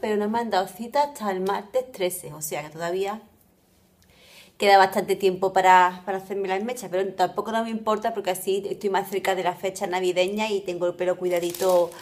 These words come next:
arregladito más cerca de, de las navidades, de Nochebuena y demás, así que no me importa. Martes trece, pues, me haré las mechitas y ya está. Bueno, como he dicho, he estado en Mercadona,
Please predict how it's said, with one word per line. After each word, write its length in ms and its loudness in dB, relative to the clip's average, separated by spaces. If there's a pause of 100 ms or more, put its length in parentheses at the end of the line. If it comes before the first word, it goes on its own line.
(220)
arregladito 760 4
más 200 0
cerca 320 0
de, 580 -2 (1300)
de 140 2
las 340 2
navidades, 920 2
de 100 0
Nochebuena 680 -4
y 60 -6
demás, 320 -10
así 100 -16
que 100 -12
no 80 -10
me 60 -12
importa. 400 -12
Martes 320 -8
trece, 320 -6
pues, 420 -14
me 100 -14
haré 140 -12
las 140 -10
mechitas 560 -10 (1120)
y 80 -16
ya 80 -8
está. 220 -14 (1900)
Bueno, 200 0
como 200 2
he 20 2
dicho, 140 2
he 60 -10
estado 120 -2
en 60 0
Mercadona, 600 0